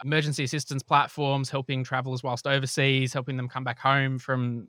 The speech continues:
you know, situations, medical or security. Uh, I got to, I got to work in Philadelphia and London for a while as well, and then come back here to Sydney as, as well. I then went to work at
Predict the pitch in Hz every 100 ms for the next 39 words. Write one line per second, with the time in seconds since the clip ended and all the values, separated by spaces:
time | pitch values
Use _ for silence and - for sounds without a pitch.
0 | - - 123 120 147 135 127 127 - 131
1 | 123 127 127 135 123 - 143 147 143 139
2 | _ _ - - 139 135 - 151 143 -
3 | 160 180 151 156 156 151 143 143 160 135
4 | 143 147 - 143 139 135 139 143 139 131
5 | 139 135 135 131 123 143 135 131 131 127
6 | 123 127 120 120 - - 117 120 113 110
7 | - - 123 117 202 240 - _ - -
8 | - _ 131 143 170 196 214 220 165 _
9 | _ _ _ _ 160 175 170 - - -
10 | 156 143 143 139 139 139 139 147 135 -
11 | 147